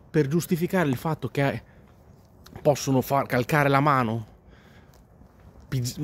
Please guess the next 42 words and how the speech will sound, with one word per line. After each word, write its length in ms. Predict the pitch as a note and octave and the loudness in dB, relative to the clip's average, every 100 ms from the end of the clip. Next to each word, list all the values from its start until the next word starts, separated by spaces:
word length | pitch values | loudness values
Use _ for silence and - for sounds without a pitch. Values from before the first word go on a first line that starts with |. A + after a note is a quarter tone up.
| C#3 | -6
su-, 180 | F#2 - | -6 -8
sulla 400 | - - D#3 C#3+ C3 | -4 2 4 4 2
slealtà 580 | B2+ D3+ D3+ D3 E3 D3 | 0 2 4 2 -2 -4
sportiva, 600 | - F#3+ - F3+ G3+ G3 | -2 -4 -2 -2 0 -2
ma 100 | D3 | -2
senza 300 | E3 E3 C#3+ | -2 0 0
motivare, 580 | D3 - B2+ A#2+ C#3+ | 0 0 0 0 0
senza 280 | A#2 B2+ A#2+ | -2 -4 -2
dare 180 | B2 B2 | -2 -2
spiegazioni, 720 | - A2+ G#2 - A2 G#2+ A2+ | -4 -6 -6 -8 -6 -4 -4
senza 260 | G#2 B2 B2+ | -4 -4 0
dire 180 | B2 A#2+ | 0 0
niente. 280 | A#2+ A2 | 0 -4
Tra 160 | A2 B2+ | -2 2
l'altro 380 | D3+ E3 B2 A2+ - - | 2 2 -2 -6 -8 -10
richiamano 840 | - C#3 C#3+ E3 F3 D3 B2+ A#2 A#2 | 0 2 2 2 2 4 2 2 0
a 140 | B2 | -2
delle 220 | A#2+ B2+ | 0 -2
precedenti 520 | B2 C3+ C#3+ D#3+ D#3+ C#3+ | -2 -6 -4 -2 -2 -4
sentenze 640 | C#3+ C#3 D#3 E3 E3+ B2+ | -4 -4 -2 -4 -6 -2
dove 380 | C#3 C#3 D3 D#3 - - - | 2 2 0 -4 -12 -20 -8
in 160 | C3+ C3+ | 0 2
realtà 320 | C3+ C3 E3+ | 2 0 0
le 120 | D3 | 0
squadre 340 | - D3+ C#3+ C3+ | 0 -2 -2 0
coinvolte 720 | C#3 C3+ C#3 E3+ E3 F3 E3+ - - - - | 2 2 2 0 0 -2 -4 -10 -20 -20 -16
sono 260 | - A#2+ A#2+ | -2 0 0
state, 540 | - C3+ - B2+ - | -4 -6 -2 -4 -2
eh, 300 | C#3+ B2+ B2 | -4 -2 -2
penalizzate 720 | - C#3 C#3+ C#3 C3+ D3+ C3+ B2 | 0 0 2 0 0 -2 2 2
al 160 | C3+ | 4
massimo 500 | C3+ D#3+ - D#3+ D3+ | 2 0 -2 0 -2
con 200 | C3 C3+ | 0 -2
tre 140 | C3+ C3 | -2 -6
punti, 440 | D3 E3 E3 - | -2 0 -2 -4
per 140 | C3+ | 0
il 80 | B2 | 2
resto 280 | C3+ D3+ C#3+ | 2 -2 -4
sono 140 | B2 | -8
state 260 | A#2+ A#2+ A#2+ | -4 -6 -6
tutte 240 | E3+ C#3+ | -8 -2
ammende. 580 | C3+ B2 A2 G#2+ G#2 - | 0 2 0 0 -4 -6